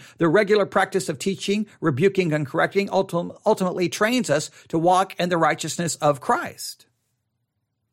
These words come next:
It is God's word that's going to do all of these things. It's God's word, it's God's word, it's God's word. You need to remember. So here's the,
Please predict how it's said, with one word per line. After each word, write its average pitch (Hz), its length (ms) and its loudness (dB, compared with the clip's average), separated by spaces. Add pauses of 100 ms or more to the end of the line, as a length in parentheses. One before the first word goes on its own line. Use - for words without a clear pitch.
(440)
It 196 140 4
is 156 140 2
God's 190 320 2
word 262 300 4
that's 170 120 -4
going 185 200 2
to 175 80 4
do 175 260 6
all 165 260 4
of 156 100 0
these 156 260 0
things. - 680 -4 (1080)
It's 165 140 -6
God's 180 300 4
word, 240 260 2
it's 180 120 -6
God's 185 280 2
word, 196 240 2
it's 170 140 -10
God's 156 280 2
word. 139 440 -8 (1080)
You 196 160 0
need 220 140 0
to 220 100 8
remember. 208 480 6
So 220 160 4
here's 247 220 4
the, - 120 0